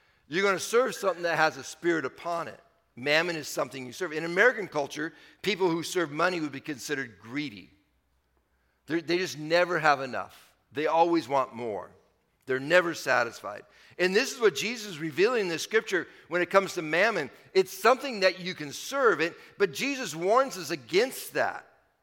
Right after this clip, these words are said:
He says, "Don't serve both God and mammon." I don't know if you've ever had a bucket of water and you poured oil into the water.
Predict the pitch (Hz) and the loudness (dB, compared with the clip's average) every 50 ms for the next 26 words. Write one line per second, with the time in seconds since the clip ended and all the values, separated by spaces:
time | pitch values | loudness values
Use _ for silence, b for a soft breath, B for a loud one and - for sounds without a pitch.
0 | _ _ _ _ _ _ _ _ _ _ - 151 147 190 202 151 127 185 214 254 | _ _ _ _ _ _ _ _ _ _ -12 -8 -4 -4 -4 -2 2 4 4 4
1 | 277 - - - - 262 269 254 220 151 - 196 214 214 196 208 - 202 196 202 | 4 2 -4 -4 -2 0 2 2 0 0 2 4 4 4 4 2 2 4 6 6
2 | 202 185 180 180 196 208 196 147 - B B B B - 226 269 277 254 180 190 | 6 6 4 2 0 0 0 -2 -6 B B B B 8 8 8 8 4 4 2
3 | 180 175 196 208 214 220 202 165 185 196 190 185 165 135 123 190 196 - 196 185 | 4 6 6 6 6 6 6 8 8 8 8 8 6 6 6 6 6 6 4 -2
4 | 160 147 160 170 185 180 175 165 151 151 156 - - 156 165 165 160 - - 156 | 0 4 4 6 6 6 4 2 0 -4 -8 -6 0 2 4 4 2 2 2 4
5 | 156 170 180 190 190 185 175 147 151 147 147 143 139 143 151 170 202 214 220 | 6 6 6 4 2 -2 -6 -6 -6 -4 -2 2 2 2 2 0 -2 -8 -14